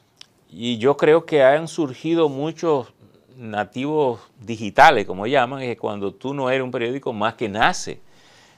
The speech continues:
eh, como un periódico digital. Hay buenos periódicos digitales que se han construido,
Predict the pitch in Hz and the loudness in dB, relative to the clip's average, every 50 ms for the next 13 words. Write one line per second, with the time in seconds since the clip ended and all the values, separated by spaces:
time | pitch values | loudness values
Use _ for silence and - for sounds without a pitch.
0 | _ _ - 90 92 90 85 85 82 82 78 71 71 73 - _ _ _ _ _ | _ _ -8 -6 -4 -4 -4 -4 -6 -6 -8 -8 -10 -12 -16 _ _ _ _ _
1 | _ _ _ _ _ _ _ _ - 107 107 104 110 117 - 113 147 151 104 101 | _ _ _ _ _ _ _ _ -4 -4 -2 -2 -4 -2 -2 0 2 2 2 2
2 | 95 - 95 90 85 85 85 - 95 110 110 135 135 135 101 98 107 123 175 214 | 0 -2 -4 -4 -4 -8 -4 -2 -2 0 0 0 -2 -2 0 4 4 4 4 2
3 | 208 - - 85 87 95 143 202 208 160 - 92 85 87 85 82 76 - - 76 | -2 -6 -6 -2 0 2 2 2 0 -2 -4 -6 -6 -6 -8 -8 -4 -2 -2 -2
4 | 95 160 185 - - - _ _ _ _ _ _ _ - - 82 - - 90 92 | -2 -4 -8 -12 -16 -20 _ _ _ _ _ _ _ -12 -10 -8 -6 -6 -6 -6
5 | 101 - 95 90 - 90 87 82 87 127 156 180 | -6 -8 -10 -10 -10 -10 -10 -8 -8 -8 -10 -12